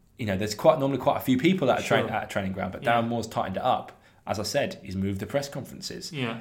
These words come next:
Speaker 1: He doesn't want any information getting out.
Speaker 2: Getting out, yeah.
Speaker 1: Um, and West Brom beat Leeds four one
Speaker 2: Mm.
Speaker 1: after changing their formation.
Speaker 2: Mm.
Speaker 1: It's interesting.
Speaker 2: Yeah, no, it is. It is,
Speaker 1: So
Speaker 2: absolutely.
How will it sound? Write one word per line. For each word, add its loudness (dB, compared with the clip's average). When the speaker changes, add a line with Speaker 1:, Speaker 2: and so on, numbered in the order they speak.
Speaker 1:
He -6
doesn't -4
want 0
any -2
information -4
getting -4
out. 2
Speaker 2:
Getting -4
out, -6
yeah. 2
Speaker 1:
Um, -4
and -4
West -6
Brom -4
beat -6
Leeds -4
four -6
one -10
Speaker 2:
Mm. -6
Speaker 1:
after -2
changing -4
their -4
formation. -8
Speaker 2:
Mm. -10
Speaker 1:
It's -18
interesting. -8
Speaker 2:
Yeah, -2
no, 0
it 2
is. 0
It 0
is, 0
Speaker 1:
So 0
Speaker 2:
absolutely. -2